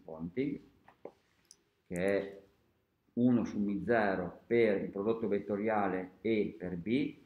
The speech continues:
Qui non mettiamo il seno perché nell'onda elettromagnetica E e B sono comunque perpendicolari l'uno all'altro. Abbiamo il campo elettrico che ha un'intensità di P, in quell'istante che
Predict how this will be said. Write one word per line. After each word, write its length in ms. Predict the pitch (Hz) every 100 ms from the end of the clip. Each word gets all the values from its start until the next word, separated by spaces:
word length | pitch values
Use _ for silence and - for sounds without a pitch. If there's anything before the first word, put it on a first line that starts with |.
| - - _ _
Qui 400 | 156 147 120 -
non 260 | 117 151 151
mettiamo 440 | 131 - 131 123
il 80 | 113
seno 400 | - 143 120 98
perché 300 | 95 - 113
nell'onda 440 | 107 107 123 120
elettromagnetica 760 | 113 113 110 113 117 - 107 101
E 180 | 107
e 60 | 107
B 180 | 98 117
sono 260 | - 98 98
comunque 400 | 101 120 120 104
perpendicolari 680 | 104 101 98 - 101 98 95
l'uno 220 | 90 92
all'altro. 600 | 101 92 80 - 135 175 - - _ _ _ _ _
Abbiamo 580 | 107 107 120 143 123 107
il 80 | 104
campo 280 | 113 107 104
elettrico 520 | 110 117 107 95 92
che 120 | 110
ha 300 | 107 98 - -
un'intensità 1040 | 107 104 95 104 101 101 98 110 95 -
di 120 | 101 104
P, 340 | - 131 - - -
in 680 | 95 92 98 92 98 101 98
quell'istante 520 | 101 95 107 117 104
che 100 | 95